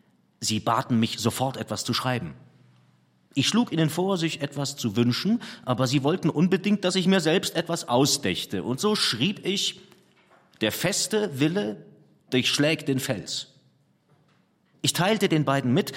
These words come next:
dass ich am achten Oktober von Paris abfliegen würde und dass ich sie vorher gern noch zu einem Abendessen in das einzige,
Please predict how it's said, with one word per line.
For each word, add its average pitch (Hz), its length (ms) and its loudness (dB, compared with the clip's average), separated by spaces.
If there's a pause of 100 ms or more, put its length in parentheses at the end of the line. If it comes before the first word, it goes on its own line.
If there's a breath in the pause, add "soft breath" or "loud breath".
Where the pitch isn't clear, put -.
(140 loud breath)
dass 143 160 2
ich 127 140 0
am 110 120 0
achten 196 320 0
Oktober 156 420 2
von 143 140 -2
Paris 127 400 -2
abfliegen 131 540 -2
würde 165 380 -2 (640 loud breath)
und 135 160 2
dass 143 160 0
ich 139 100 -2
sie 135 100 -2
vorher 143 300 0
gern 127 320 0
noch 160 160 0
zu - 140 -6
einem 139 240 -2
Abendessen 160 720 -4
in 95 100 -8
das 92 220 -8
einzige, 135 500 0